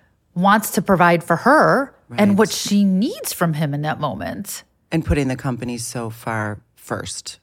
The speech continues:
Speaker 2: or the
Speaker 1: Correct.
Speaker 2: company was putting the company first.
Speaker 1: Right. It's like the, the company's first, second, third, fourth, and then forget the mother, forget him, and forget the other children.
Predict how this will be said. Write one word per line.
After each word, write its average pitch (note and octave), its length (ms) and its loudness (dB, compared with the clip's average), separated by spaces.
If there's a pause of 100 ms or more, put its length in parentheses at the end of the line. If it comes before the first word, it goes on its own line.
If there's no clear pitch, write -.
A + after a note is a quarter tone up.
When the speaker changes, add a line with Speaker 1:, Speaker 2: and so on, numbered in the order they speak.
Speaker 2:
or B2+ 80 -6
the B2 80 -6
Speaker 1:
Correct. D#3 140 2
Speaker 2:
company D3+ 260 0
was A2+ 160 -6
putting G#2+ 220 -6
the F#2+ 80 -10
company F2+ 460 -8
first. - 480 -16
Speaker 1:
Right. E3+ 240 2
It's F3+ 120 -6
like G3+ 160 0
the, G#3 120 0 (140)
the G3 100 -4
company's F#3 420 -2
first, - 600 0
second, E3 600 -2
third, D#3+ 460 2
fourth, D#3 520 0
and F#3 140 -2
then F3 100 0
forget F3 500 -2
the F#3 60 -2
mother, D#3 520 2
forget D#3 440 -2
him, D3+ 480 -2
and E3 140 -8
forget D#3+ 260 -6
the D3+ 80 -4
other C3 160 -6
children. - 480 -14